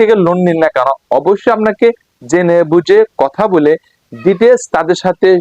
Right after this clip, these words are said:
শেয়ার করে বিস্তারিত জেনে শুনে অবশ্যই ইন্টারেস্ট রেট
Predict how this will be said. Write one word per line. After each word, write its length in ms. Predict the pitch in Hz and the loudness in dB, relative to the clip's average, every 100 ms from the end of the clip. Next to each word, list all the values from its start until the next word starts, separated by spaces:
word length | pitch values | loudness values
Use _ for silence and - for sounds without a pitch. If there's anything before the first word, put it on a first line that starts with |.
| - | 0
শেয়ার 200 | 202 208 - | 0 0 0
করে 160 | 151 151 - _ - 156 | 0 0 -4 _ -6 -6
বিস্তারিত 400 | 185 202 175 165 139 | -2 0 0 0 0
জেনে 180 | 160 160 - | -2 -2 -2
শুনে 180 | 180 262 _ _ 110 | -2 -2 _ _ -4
অবশ্যই 340 | 127 151 180 170 156 | -2 0 -2 -2 -2
ইন্টারেস্ট 300 | 147 147 - 143 - - | 0 -2 -2 -4 -4 -4
রেট 120 | 143 | -4